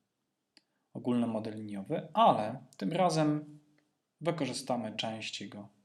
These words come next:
która się nazywa powtarzane pomiary. Tutaj mamy do czynienia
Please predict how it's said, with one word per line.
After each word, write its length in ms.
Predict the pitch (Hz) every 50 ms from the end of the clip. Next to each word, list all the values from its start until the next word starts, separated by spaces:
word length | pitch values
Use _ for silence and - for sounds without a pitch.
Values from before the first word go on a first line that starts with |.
| -
która 140 | - 104 -
się 120 | - -
nazywa 240 | 113 107 107 104 104
powtarzane 520 | 101 - 107 - - 120 120 123 117 113 107
pomiary. 340 | - 117 113 110 107 - - - _ _ _ _ _ _ _ _ _ - - - - - - - _ - - _ _ - _ _ _ _ _ _ _ _ _
Tutaj 480 | - 254 240 247 - - 107 110 123 123 -
mamy 220 | 190 202 175 151
do 100 | 139 143
czynienia 600 | 139 - 151 143 139 135 131 120 117 117 117 120